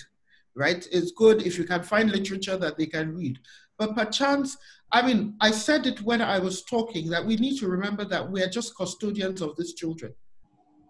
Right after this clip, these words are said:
They belong to God. So God, I would, if, if I had, if I was faced with that situation, I would just be praying for the child, not necessarily with the child, because that can be, uh, an irritation and,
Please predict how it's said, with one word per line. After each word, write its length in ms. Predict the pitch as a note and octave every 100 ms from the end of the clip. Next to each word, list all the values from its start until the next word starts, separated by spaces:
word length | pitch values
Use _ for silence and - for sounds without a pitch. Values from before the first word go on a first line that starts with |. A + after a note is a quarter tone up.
| _ _
They 120 | G3+
belong 340 | G3+ A3 A#3 A3+
to 100 | E3
God. 360 | E3+ E3 C3 - - - - - - _ _
So 240 | - A#3+ G3+
God, 440 | E3 C#4 D4+ C4 - - - - _ -
I 220 | C#4 D#4
would, 280 | A#3 - -
if, 240 | B3 -
if 160 | G#3 G#3+
I 120 | A3 D4+
had, 400 | C#4 B3 - A3
if 120 | G3
I 80 | F#3+
was 220 | F#3+ -
faced 280 | C4 C#4 F3+
with 120 | E3+
that 160 | G3 G3
situation, 600 | E3+ F#3 F3 F3 B2+ B2+ - _ _
I 120 | F#3+
would 120 | F#3+
just 200 | F#3+ C4+ A#3+
be 100 | F#3
praying 560 | - - B3 B3 B3
for 280 | A#3 - D4+ D#4+
the 100 | F3
child, 440 | - D#3+ D#3 E3+ - _ _ -
not 380 | G#3+ C4+ E4+ C#4+
necessarily 600 | C4+ C4+ B3+ - A#3+ B3 F#3+
with 180 | A#3+
the 80 | F#3
child, 300 | F3 D#3 E3
because 260 | E3+ F3 F#3+
that 220 | G#3+ A3
can 200 | F3+ F3
be, 340 | G3+ G#3 G#3 - - _ F#3
uh, 160 | E3 -
an 300 | F3+ E3+ F3 -
irritation 920 | F3+ F3 F3 A#3 G#3 G#3 G#3+ G#3 G#3 E3
and, 360 | E3+ D#3+ E3